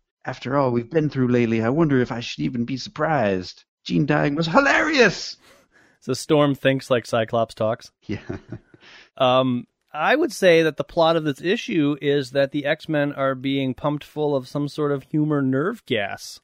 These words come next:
Speaker 2: <laughs>
Speaker 1: I would say that the, uh, plot of this issue is that Nightcrawler is, as you said, ineffectual.
Speaker 2: <laughs> Oh, yeah.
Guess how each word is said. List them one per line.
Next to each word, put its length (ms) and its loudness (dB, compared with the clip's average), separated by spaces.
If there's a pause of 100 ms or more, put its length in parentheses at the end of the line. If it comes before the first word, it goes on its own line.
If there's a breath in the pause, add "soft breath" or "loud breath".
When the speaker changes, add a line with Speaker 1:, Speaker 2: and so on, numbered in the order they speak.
(120)
Speaker 2:
<laughs> 760 -20
Speaker 1:
I 120 -2
would 160 -4
say 140 -6
that 220 -6
the, 320 -6
uh, 320 -4 (100)
plot 260 0
of 100 -4
this 180 -4
issue 360 -8
is 180 -12
that 180 -4
Nightcrawler 680 -2
is, 440 -2
as 200 -10
you 100 -6
said, 340 -10
ineffectual. 720 -10 (120)
Speaker 2:
<laughs> 560 -2
Oh, 280 -2 (960 loud breath)
yeah. 180 -12